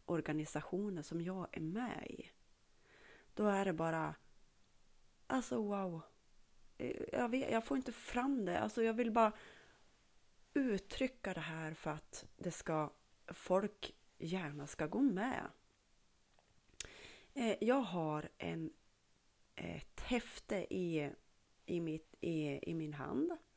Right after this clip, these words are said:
Eh, som vi får, jag kommer inte ihåg kanske, mm, vi får ett häfte var tredje månad, nej, jag, jag vet inte exakt. Men den bara dyker upp som en enorm gåva i brevlådan.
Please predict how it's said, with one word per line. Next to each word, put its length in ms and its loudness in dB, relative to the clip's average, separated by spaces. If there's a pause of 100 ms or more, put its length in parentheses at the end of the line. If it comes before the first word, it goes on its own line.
(600)
Eh, 500 0 (680)
som 240 0
vi 120 2
får, 520 -2
jag 120 -6
kommer 160 -6
inte 120 -8
ihåg 220 -6
kanske, 280 -10
mm, 840 -6
vi 80 -8
får 160 -8
ett 100 -10
häfte 340 -8
var 300 -4 (200)
tredje 360 -2
månad, 380 -2
nej, 260 0
jag, 340 -2
jag 100 -2
vet 260 -2
inte 200 -8
exakt. 500 -6 (500)
Men 240 0
den 200 0
bara 340 -2
dyker 480 -4
upp 200 -4
som 280 -4
en 340 -6 (580)
enorm 720 0
gåva 420 0
i 100 -4
brevlådan. 720 -6